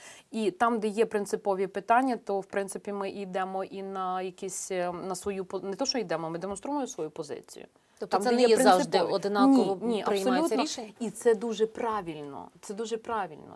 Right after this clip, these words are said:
Speaker 1: Тому що, ну, це життя і життя торкате. Е, Господь створив світ різноманітним. Там, де, знаєте, слупчики замість дерев, обс-, е, це дуже зручно, але це вже не життя.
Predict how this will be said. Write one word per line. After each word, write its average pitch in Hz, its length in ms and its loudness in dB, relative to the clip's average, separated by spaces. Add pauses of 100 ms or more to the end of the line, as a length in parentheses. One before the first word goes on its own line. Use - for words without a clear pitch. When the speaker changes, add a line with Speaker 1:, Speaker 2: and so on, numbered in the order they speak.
Speaker 1:
Тому 208 200 -8
що, 196 240 -4 (320)
ну, 220 140 -2
це 240 160 4
життя 262 440 2
і - 80 -2
життя 214 300 -4
торкате. 214 600 -4 (1040)
Е, - 180 -14
Господь 190 360 -2
створив 196 340 -4
світ 202 440 -8
різноманітним. 180 840 -8 (120)
Там, 208 220 -4
де, 185 100 -6 (100)
знаєте, 180 400 -10
слупчики 214 640 -6
замість 160 340 -8
дерев, 151 340 -6 (240)
обс-, - 360 -8
е, 170 40 -2
це 190 140 -6
дуже 202 220 -2
зручно, 208 520 -4
але 170 160 -4
це 185 120 -8
вже 180 140 -10
не 180 140 -8
життя. 175 380 -10